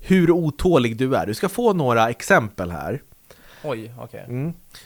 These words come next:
Speaker 1: Så om vi säger så här, det är tre stycken grejer. Om jag skulle be dig komma på, alltså låt säga, du och jag jobbar vardag, det här är en onsdag,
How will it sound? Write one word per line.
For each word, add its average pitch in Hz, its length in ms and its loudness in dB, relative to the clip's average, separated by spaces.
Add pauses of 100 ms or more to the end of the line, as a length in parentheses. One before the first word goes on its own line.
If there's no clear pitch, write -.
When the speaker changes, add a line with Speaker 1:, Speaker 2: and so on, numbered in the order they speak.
(120)
Speaker 1:
Så 165 100 -2
om 180 60 2
vi 196 60 4
säger 214 220 2
så 139 140 0
här, 107 440 0
det 170 200 6
är 185 160 4 (240)
tre 226 220 2
stycken 104 520 -6 (100)
grejer. 98 420 -4 (1400)
Om 208 220 6
jag 175 460 4
skulle 151 400 4
be 135 320 0
dig 110 300 -2
komma 120 400 0
på, 123 360 0
alltså 143 200 -2
låt 185 140 2
säga, 101 280 0
du 220 400 -2
och 196 120 6
jag 127 180 8
jobbar 107 400 2
vardag, 135 640 2
det 123 60 2
här 120 140 0
är 120 60 2
en 113 100 -2
onsdag, 143 560 -2